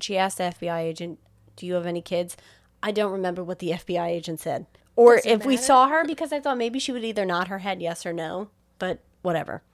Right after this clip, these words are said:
Speaker 1: Back at the kidnapper's lair, <laughs>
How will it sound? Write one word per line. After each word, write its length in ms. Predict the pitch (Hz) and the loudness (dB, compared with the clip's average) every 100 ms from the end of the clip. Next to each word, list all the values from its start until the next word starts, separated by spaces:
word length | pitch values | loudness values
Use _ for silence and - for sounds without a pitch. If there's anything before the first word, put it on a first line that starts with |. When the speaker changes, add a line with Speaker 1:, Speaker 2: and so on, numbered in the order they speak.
| _ - - | _ -18 -2
Speaker 1:
Back 240 | 262 311 | 0 0
at 80 | 285 | -4
the 60 | - | -8
kidnapper's 800 | - 269 226 185 175 - 170 | -4 -2 0 -2 -4 -6 -6
lair, 460 | 175 185 175 160 170 - - - - - | 0 2 2 0 -2 -2 -2 -2 -4 -6
<laughs> 160 | - 82 | -6 -8